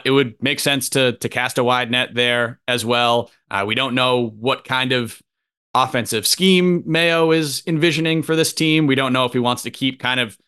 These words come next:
the general Belichick-esque offense, wants to go in a different direction, wants to kind of rebuild everything from the ground up. Uh, like I said earlier, we didn't really get a ton of concrete answers on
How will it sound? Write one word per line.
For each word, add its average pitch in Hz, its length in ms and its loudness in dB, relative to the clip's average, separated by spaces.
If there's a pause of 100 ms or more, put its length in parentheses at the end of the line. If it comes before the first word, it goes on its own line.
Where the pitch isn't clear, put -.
(280)
the 117 80 -2
general 120 720 0 (240)
Belichick-esque 127 1200 -2
offense, 151 560 0
wants 120 280 -4
to 117 80 -6
go 113 160 -2
in 107 80 -4
a - 20 -6
different 110 300 -6
direction, 139 580 -2
wants 113 260 -2
to 110 220 -2 (300)
kind 117 160 -2
of 98 120 -8 (160)
rebuild 139 480 0
everything 127 420 -2
from 120 180 -4
the 107 60 -4
ground 117 340 -2
up. 131 280 -2 (300)
Uh, 101 180 0
like 127 140 0
I 127 80 -2
said 123 200 0
earlier, 120 300 2
we 117 120 0
didn't 139 160 -2
really 135 180 0
get 127 200 -2
a 117 40 -4
ton 131 240 -2
of 117 220 -4 (340)
concrete 160 640 0
answers 135 460 -2
on 117 300 -2